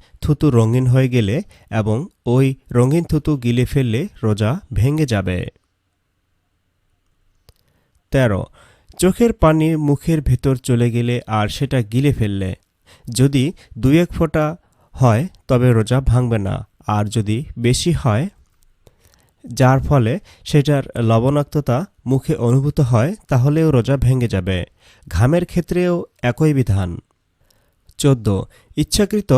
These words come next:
মুখ ভর্তি বমি করলে রোজা ভেঙে যাবে, কিন্তু অনিচ্ছাকৃত হলে ভাঙবে না।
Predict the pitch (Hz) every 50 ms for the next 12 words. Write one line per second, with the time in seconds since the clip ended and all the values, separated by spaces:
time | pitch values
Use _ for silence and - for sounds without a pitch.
0 | 170 262 - - - 143 151 175 170 156 147 160 165 - - 175 180 151 139 139
1 | 147 156 151 - 156 156 165 170 135 131 196 226 - 143 120 113 127 156 143 139
2 | 139 147 143 139 113 107 104 95 98 98 92 - 127 - _ - - 135 127 -
3 | 117 131 175 - - - - - - 120 123 135 156 156 - - 170 - 233 190
4 | - 180 156 131 156 151 127 123 180 147 - - - 92 98 120 120 110 104 101
5 | 95 95 95